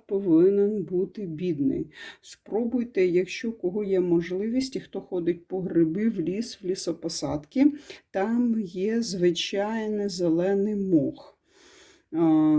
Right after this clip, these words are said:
візьміть його, просушіть і подивитесь, який це чудовий розрихлювач і як гарно всі кімнатні квіти в ньому себе почувають. Також, е,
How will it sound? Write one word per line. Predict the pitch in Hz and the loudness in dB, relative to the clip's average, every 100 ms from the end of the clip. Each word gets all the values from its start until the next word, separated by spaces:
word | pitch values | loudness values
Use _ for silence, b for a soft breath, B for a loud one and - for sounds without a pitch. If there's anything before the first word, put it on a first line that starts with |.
| 151 185 | 4 2
візьміть | 233 247 190 151 | 2 4 6 6
його, | 160 170 151 | 4 2 0
просушіть | 170 175 - 180 - 262 285 | -2 -6 -6 -8 -4 -2 -2
і | - | -4
подивитесь, | - 185 175 180 175 175 180 - 170 | -6 -4 -2 0 -2 -2 -6 -4 4
який | 170 170 - 220 | 4 4 -2 -4
це | 233 - | -4 -6
чудовий | 175 - 170 160 214 180 190 | -8 -8 -6 0 0 2 0
розрихлювач | 185 160 160 165 160 196 208 240 262 - | -2 -4 0 0 0 -4 -2 0 -2 -2
і | - | -4
як | 190 196 170 | -2 -2 -4
гарно | 175 185 190 190 180 175 175 175 B B B B | -6 -6 0 2 4 4 4 0 B B B B
всі | - - 190 | -12 -6 -6
кімнатні | 175 160 165 170 170 - 185 | 2 4 4 4 -4 -4 -6
квіти | 175 - 180 220 226 240 233 - | -6 -10 -8 -8 -8 -6 -6 -6
в | 170 165 180 | -6 0 2
ньому | 180 196 214 208 | 2 2 0 -2
себе | 202 - 165 | -6 -8 -8
почувають. | 170 185 - - 165 156 147 151 165 - - | -8 -10 -14 -10 -6 -6 -2 -2 -2 -6 -12
Також, | 175 175 175 170 - - | -10 -8 -6 -6 -6 -10
е, | - 185 175 175 | -8 -4 -4 -4